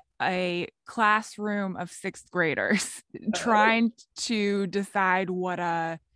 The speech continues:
Speaker 1: sitcom looks like. It's, it's
Speaker 2: Huh.
Speaker 1: so rough. I don't know what happened.
Speaker 2: <laughs> That's really too bad. <laughs> That's really too bad. So you're,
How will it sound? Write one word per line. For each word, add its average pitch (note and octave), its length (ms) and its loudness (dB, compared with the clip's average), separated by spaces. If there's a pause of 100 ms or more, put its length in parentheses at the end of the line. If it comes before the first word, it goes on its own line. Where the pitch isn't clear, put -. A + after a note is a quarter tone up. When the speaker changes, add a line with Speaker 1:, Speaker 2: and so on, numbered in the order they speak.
(1160)
Speaker 1:
sitcom F#3+ 600 -4
looks - 240 -8
like. - 500 -6
It's, - 440 -6 (500)
it's A#3 180 -8
Speaker 2:
Huh. - 120 -4
Speaker 1:
so A#3+ 340 6
rough. D#3+ 580 2
I B3 240 2
don't B3+ 280 4
know A#3 100 -2
what A#3 140 -4
happened. - 600 -8 (200)
Speaker 2:
<laughs> - 1300 -18
That's - 560 -6
really C4 340 -8
too F#3+ 240 -8
bad. F3 560 -4 (260)
<laughs> - 280 -20
That's - 240 -14
really G3 320 0
too A3 220 -6
bad. - 240 -8 (200)
So - 140 2
you're, A#3 300 2